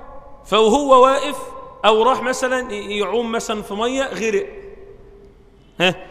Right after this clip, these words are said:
ي-، يغسل ولا لا يغسل؟ ها؟ يغسل ويكفن ويصلى عليه. خلاص كده؟ آه، واقف يحرس، واقف يحرس، ف-، فحصل له، آه، سكتة قلبية ومات. ها؟ يغسل ويكفن.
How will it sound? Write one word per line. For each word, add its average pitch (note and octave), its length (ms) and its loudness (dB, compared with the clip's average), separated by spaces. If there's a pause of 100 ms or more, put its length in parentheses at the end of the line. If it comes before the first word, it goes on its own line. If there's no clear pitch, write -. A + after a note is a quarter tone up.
(220)
ي-، G3+ 260 0
يغسل A#3+ 460 2
ولا A3+ 140 2
لا A3 80 2
يغسل؟ G#3+ 480 0 (640)
ها؟ F3 280 0 (380)
يغسل G3 500 2
ويكفن G3+ 440 -4
ويصلى F#3 380 -6
عليه. D#3+ 280 -4 (880)
خلاص E3 220 -6
كده؟ C4 260 0 (640)
آه، G#3 140 0
واقف C4 400 4
يحرس، D4+ 680 -4 (240)
واقف G#3+ 220 -2
يحرس، D4 480 -2 (200)
ف-، G#3 120 -6
فحصل A3+ 600 0
له، C#4 340 -4 (180)
آه، A3+ 420 2
سكتة A#3 360 -6
قلبية G#3 220 -4
ومات. F#3+ 460 -8 (840)
ها؟ F3 160 -2 (280)
يغسل F3+ 460 -2
ويكفن. F3+ 260 -4